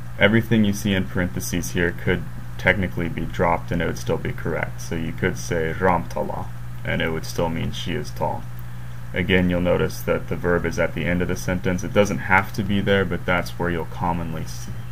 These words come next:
hear it when it's this kind of sentence. Brata shapurta ila.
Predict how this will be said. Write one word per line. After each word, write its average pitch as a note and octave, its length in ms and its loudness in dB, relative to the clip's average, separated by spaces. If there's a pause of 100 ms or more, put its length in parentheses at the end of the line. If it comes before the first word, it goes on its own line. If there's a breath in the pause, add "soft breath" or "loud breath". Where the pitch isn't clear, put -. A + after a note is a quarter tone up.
hear F2 160 2
it D#2+ 120 -2 (160)
when E2+ 180 -2
it's - 220 -6 (120)
this F2 200 -4
kind D#2+ 260 -4
of - 80 -6
sentence. - 460 -6 (1600 loud breath)
Brata A#2 580 4
shapurta A#2+ 840 2
ila. E2+ 360 -2